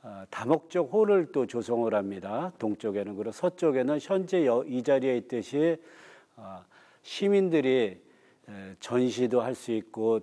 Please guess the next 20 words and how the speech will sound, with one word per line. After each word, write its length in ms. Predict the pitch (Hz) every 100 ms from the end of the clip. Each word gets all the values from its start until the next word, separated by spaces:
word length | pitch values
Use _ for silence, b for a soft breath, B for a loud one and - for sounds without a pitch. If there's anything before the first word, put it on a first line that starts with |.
| -
또 140 | 117
공연도 500 | 107 123 131 147 139
할 120 | 127 123
수 160 | -
있고, 440 | 110 - - 92 85 _ b b b b _
또, 420 | 147 151 156 147 b b b -
아, 280 | 107 104 107
여러 220 | 117 135
가지 300 | 135 139 151
그 380 | 127 120 117 107 -
복합 320 | 135 - 165
공간을 560 | - 131 139 185 190 147
만들어서, 640 | 110 107 113 113 101 123
지금 420 | 120 117 127 120
여기 420 | 117 123 131 123 123
이 40 |
공연장이 960 | - 135 151 160 147 143 139 135 143 123
지금 260 | 127 127 - - _
사백오십육 1120 | - - 143 151 165 123 190 - 139 127 139
석이지만은, 1000 | - 180 165 151 127 131 127 123 151 160